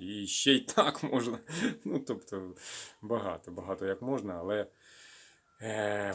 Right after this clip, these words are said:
потрібно до всього час, на все час, а часу,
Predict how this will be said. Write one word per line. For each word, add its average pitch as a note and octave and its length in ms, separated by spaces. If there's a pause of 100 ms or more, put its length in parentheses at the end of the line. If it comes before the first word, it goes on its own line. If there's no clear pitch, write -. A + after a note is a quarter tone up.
потрібно A2+ 500 (400)
до G2+ 120
всього G2 480 (220)
час, B2+ 520
на G#2 140
все G2 200
час, F#2+ 520
а F2 140
часу, G2+ 440